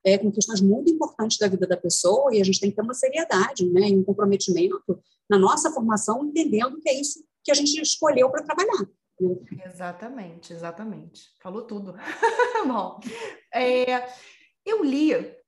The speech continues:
Speaker 2: é, em algum lugar, eu agora vou entrar no tema aí da, da terapia focada na compaixão, né?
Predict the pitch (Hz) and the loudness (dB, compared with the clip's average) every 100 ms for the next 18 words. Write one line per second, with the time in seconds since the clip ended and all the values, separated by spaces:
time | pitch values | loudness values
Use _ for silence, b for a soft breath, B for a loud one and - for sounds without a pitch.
0 | - 220 214 214 220 262 254 233 392 247 | -8 -6 -4 -6 -6 -6 -4 -6 -8 -4
1 | 208 208 220 214 220 233 240 220 226 233 | -4 -4 -6 -8 -8 -4 -6 -4 -4 -4
2 | 233 220 233 208 220 214 202 196 208 214 | -2 -2 -2 -4 -4 -4 -4 -6 -10 -10
3 | 214 214 226 220 208 208 214 208 208 - | -8 -10 -10 -8 -6 -6 -8 -8 -8 -8
4 | 156 151 175 180 | -10 -8 -10 -10